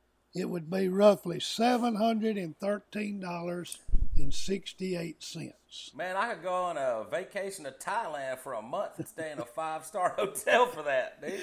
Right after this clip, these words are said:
Speaker 2: Like
Speaker 1: Okay, okay, wait a minute now. Okay, I'm gonna give you that, then I'm gonna give you the
Speaker 2: Lot of
Speaker 1: cheapest,
Speaker 2: tran-, lot of trannies out there, though. Go watch
Speaker 1: cheapest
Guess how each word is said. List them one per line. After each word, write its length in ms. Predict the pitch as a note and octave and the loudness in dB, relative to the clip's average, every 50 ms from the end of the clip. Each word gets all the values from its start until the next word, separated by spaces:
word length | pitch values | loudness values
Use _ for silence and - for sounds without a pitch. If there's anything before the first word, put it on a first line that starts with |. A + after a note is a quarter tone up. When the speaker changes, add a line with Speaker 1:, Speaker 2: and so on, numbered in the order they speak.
| - - - | -10 -10 -8
Speaker 2:
Like 200 | - - C3 - | -2 0 0 0
Speaker 1:
Okay, 500 | C4+ - - C4+ C#4 C4+ B3 G#3+ F#3+ F#3 - _ - - - | 0 6 8 10 10 10 10 8 6 4 0 _ -20 -2 0
okay, 440 | F#3 G3+ A3+ A3 C#4+ C4+ C4 B3+ G#3 | 2 2 2 2 2 4 4 6 6
wait 220 | G3+ A3+ C#4 D4+ | 6 6 6 6
a 20 | - | 4
minute 200 | B3 G#3 G3+ G3+ | 2 0 0 0
now. 260 | F#3+ E3+ F3+ F3 D#3+ - _ - - - _ _ - | 0 0 0 -2 -4 -8 _ -20 -20 -20 _ _ -2
Okay, 320 | F3+ G#3+ - A3+ G#3 G3 | 0 0 6 8 8 8
I'm 120 | F3 E3 F3 | 8 6 2
gonna 120 | F3 E3 F3 | -2 -4 -2
give 160 | G3 G3+ F#3+ | 0 0 2
you 80 | F#3 F3 | 2 6
that, 260 | F3+ G3 G#3+ - - | 6 6 6 6 4
then 140 | - G3 G3+ | 0 0 0
I'm 140 | G3 F#3+ F#3 | 0 -2 -2
gonna 140 | F#3 F3+ F3+ | -4 -6 -4
give 200 | F#3 G3 G3+ F#3+ | -2 -2 -2 -2
you 80 | F#3 | -2
the 80 | E3+ E3+ | -2 -4
Speaker 2:
Lot 80 | - - - | -6 -6 -10
of 460 | _ _ _ _ _ _ _ _ _ | _ _ _ _ _ _ _ _ _
Speaker 1:
cheapest, 500 | - A3+ B3+ C4+ - - C4+ B3+ F3+ E3+ | 4 6 6 6 8 6 4 4 4 2
Speaker 2:
tran-, 200 | D#3+ D#3 - - | 0 -2 -4 -4
lot 140 | D3 D#3 D#3 | -4 -2 -2
of 80 | D3+ | -4
trannies 400 | - - E3 D#3 D3 A#2+ G#2 G2+ | -4 -4 -4 -6 -6 -8 -10 -8
out 220 | G#2+ G2+ F#2 - - | -8 -8 -8 -8 -10
there, 180 | G2 F#2+ F#2 | -12 -12 -12
though. 180 | F2+ F#2 F#2 F2+ | -12 -12 -14 -14
Go 60 | - | -14
watch 100 | - - | -8 0
Speaker 1:
cheapest 520 | - A#3 C4 A3 - C4 C4 A#3 - - | 4 4 4 4 4 2 2 2 0 -6